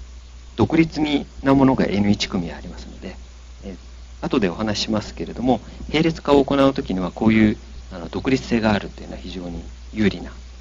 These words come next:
えー、条件になります。あともう一つは、えーっと、N点のエフエフティー計算しようとすると、あの、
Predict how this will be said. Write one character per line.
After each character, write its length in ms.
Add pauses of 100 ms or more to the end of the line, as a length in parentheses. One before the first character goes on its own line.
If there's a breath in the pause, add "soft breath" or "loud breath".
(200)
え 20
ー、 300
条 160
件 180
に 60
な 80
り 80
ま 120
す。 60 (680 loud breath)
あ 80
と 80
も 180
う 20
一 180
つ 140
は、 260 (280)
え 180
ー 40
っ 140
と、 300 (1120)
N 200
点 180
の 60
エ 60
フ 120
エ 40
フ 120
テ 80
ィ 40
ー 40
計 160
算 180
し 60
よ 80
う 60
と 80
す 120
る 100
と、 320 (640)
あ 40
の、 200